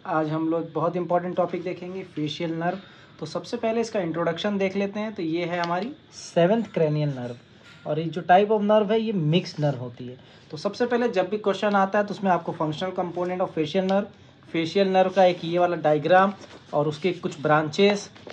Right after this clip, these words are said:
और सबसे इंपॉर्टेंट जो होता है, origin, course और termination और applied anatomy लिखनी पड़ती है। तो एक एक करके हम लोग सारी चीज़ें देख लेंगे। तो सबसे पहले हम लोग start करते हैं functional component of facial nerve से।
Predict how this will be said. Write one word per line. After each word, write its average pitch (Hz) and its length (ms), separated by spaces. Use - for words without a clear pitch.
और 175 260
सबसे - 360
इंपॉर्टेंट 180 460
जो 185 80
होता 180 200
है, 233 140
origin, 175 400
course 185 300
और 185 160
termination 151 560
और 156 120
applied 175 300
anatomy 156 360
लिखनी 143 240
पड़ती 123 320
है। 123 80
तो - 60
एक 185 240
एक 220 120
करके 208 220
हम 196 80
लोग 196 100
सारी 147 280
चीज़ें 175 300
देख 170 200
लेंगे। 190 280
तो 165 60
सबसे 165 260
पहले 214 240
हम 226 100
लोग 220 100
start 196 440
करते 208 320
हैं 240 160
functional 180 420
component 196 540
of 277 120
facial 170 320
nerve 151 160
से। 131 220